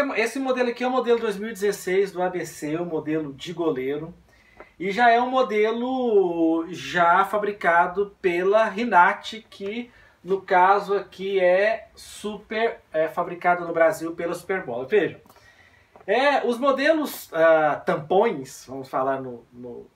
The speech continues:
no plural, eles têm a característica de não serem tão bem feitos quanto os ca-, ah, os modelos depois, ah, que são finalizados, que, que, que, que vai entrar em campo. Mas, de toda forma, o A B C usou esse, esse modelo tampão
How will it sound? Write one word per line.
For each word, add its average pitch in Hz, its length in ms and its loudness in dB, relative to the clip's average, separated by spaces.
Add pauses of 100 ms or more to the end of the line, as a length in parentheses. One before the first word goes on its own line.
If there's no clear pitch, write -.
(120)
no 123 100 -16
plural, 151 600 -2 (300)
eles 156 400 -6
têm 185 400 -2
a 202 120 4
característica 196 840 -2
de 196 120 -8
não 226 120 -8
serem 226 340 -6
tão 214 320 2
bem 214 180 -2
feitos 180 500 -6
quanto 196 380 -6
os 214 100 -16
ca-, 220 280 -2
ah, 185 120 2
os 202 160 -2
modelos 214 380 0
depois, 233 560 -2 (360)
ah, 170 540 2
que 196 100 -12
são 208 200 -4
finalizados, 196 920 2
que, 214 380 -10
que, 196 460 -10
que, 170 360 -8
que 175 140 -14
vai 170 200 -4
entrar 190 200 -6
em 196 40 -8
campo. 175 280 -8
Mas, 254 300 0
de - 120 -20
toda 294 260 0
forma, 226 360 4 (300)
o 202 80 6
A 214 60 8
B 220 140 0
C 208 300 2
usou 175 400 2
esse, 135 440 -6
esse 131 200 -14
modelo 143 340 -6
tampão 135 520 -6